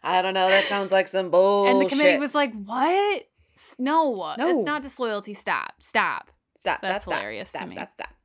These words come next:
Speaker 1: The most recent one is Robert Packwood, who was a Republican from Oregon. And yes, I said Oregon. I said it right.
Speaker 2: You said it so right.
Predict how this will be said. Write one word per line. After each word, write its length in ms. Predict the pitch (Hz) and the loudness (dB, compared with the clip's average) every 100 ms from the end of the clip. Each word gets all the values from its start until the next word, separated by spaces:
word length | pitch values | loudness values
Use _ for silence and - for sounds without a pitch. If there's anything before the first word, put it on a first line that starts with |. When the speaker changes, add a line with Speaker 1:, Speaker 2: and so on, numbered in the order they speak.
| _ - | _ -8
Speaker 1:
The 80 | 202 | -4
most 260 | 220 214 | -4 -4
recent 320 | 220 262 320 | -6 -4 -4
one 520 | 202 196 185 180 180 - _ - | -2 -2 -2 -4 -6 -12 _ -2
is 500 | 185 180 175 170 - | 2 2 0 -2 -10
Robert 580 | - 175 165 170 165 - _ _ | -4 0 0 0 -2 -4 _ _
Packwood, 840 | - 196 277 - 175 123 101 175 170 | -8 -6 -6 -4 -4 -2 -4 -8 -10
who 80 | |
was 120 | 170 165 | -8 -4
a 60 | |
Republican 480 | 160 156 170 160 160 | -4 -4 -6 -6 -10
from 160 | 156 147 | -10 -6
Oregon. 560 | 156 156 147 127 160 196 _ - | -2 -2 -4 -12 -14 -18 _ -6
And 140 | 175 185 | -4 4
yes, 280 | 180 170 | 4 4
I 80 | 170 | -2
said 240 | 180 175 170 | -2 -4 -2
Oregon. 400 | 165 165 160 156 | -2 -2 -4 -6
I 120 | 147 | -6
said 360 | 147 - 156 160 | -8 -6 -2 0
it 140 | 233 151 | 0 2
right. 560 | 185 180 180 - - - | 2 2 -2 -10 -20 -8
Speaker 2:
You 120 | 247 | -6
said 180 | 320 311 | -2 -2
it 80 | 262 | -2
so 100 | 233 | -4
right. 200 | 160 | -4